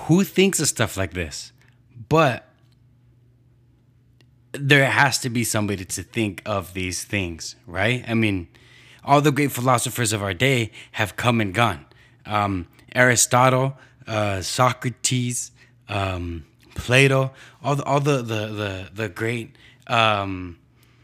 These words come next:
philosophers and the great thinkers of our day have come and gone. They've left their mark. So now it's up to people like me to question shit like this. Who made the fuck scene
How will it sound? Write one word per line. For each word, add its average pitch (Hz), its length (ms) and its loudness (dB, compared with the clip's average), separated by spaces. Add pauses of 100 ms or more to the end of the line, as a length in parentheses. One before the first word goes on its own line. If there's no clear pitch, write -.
(480)
philosophers 120 880 2
and 117 80 -2
the 113 80 -4
great 127 240 -4
thinkers 123 520 -4
of 107 160 -4
our 101 120 -4
day 113 340 -2 (200)
have 104 220 -2 (140)
come 131 280 0
and 120 140 -2
gone. 117 240 0
They've 101 180 -6
left 131 280 -2
their 120 120 -2
mark. 107 320 -2 (180)
So - 160 -10
now 127 400 0 (200)
it's 123 200 -6
up 113 220 -6
to - 100 -8
people 123 380 -8
like 107 240 -6
me 123 300 -2 (180)
to - 100 -10
question 117 600 -2 (120)
shit 110 340 -4
like 101 260 -6
this. 98 360 -4 (280)
Who 170 640 6 (720)
made 139 500 2 (460)
the 120 100 -8
fuck - 340 -2
scene 107 400 -2